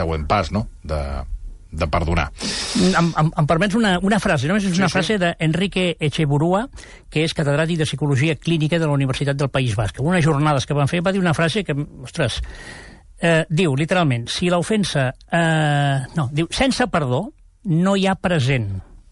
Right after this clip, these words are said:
Speaker 2: ni tampoc hi ha futur. Només hi ha passat, i el passat clama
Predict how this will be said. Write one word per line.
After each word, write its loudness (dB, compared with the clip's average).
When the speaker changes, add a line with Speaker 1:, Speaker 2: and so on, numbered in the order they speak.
Speaker 2:
ni 2
tampoc 2
hi 2
ha 0
futur. -2
Només 2
hi 2
ha -
passat, -4
i 0
el -4
passat 0
clama 0